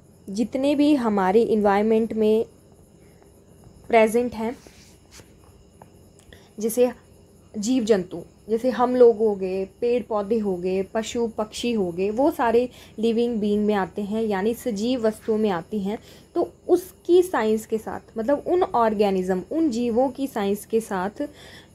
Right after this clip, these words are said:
जो branch deal करेगी, उस branch को हम बोल देते हैं बायोलॉजी। अब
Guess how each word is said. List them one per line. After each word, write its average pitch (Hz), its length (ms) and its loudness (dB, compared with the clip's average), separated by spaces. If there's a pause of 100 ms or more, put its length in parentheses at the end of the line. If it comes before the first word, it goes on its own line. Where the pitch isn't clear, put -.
जो 247 240 2
branch 240 520 4
deal 220 280 -2
करेगी, 170 560 -8 (560)
उस 330 280 0
branch 202 440 0
को 233 180 -2
हम 214 240 -2
बोल 190 240 0
देते 180 300 -4
हैं 185 320 -8 (160)
बायोलॉजी। 185 1000 -2 (440)
अब 285 220 -2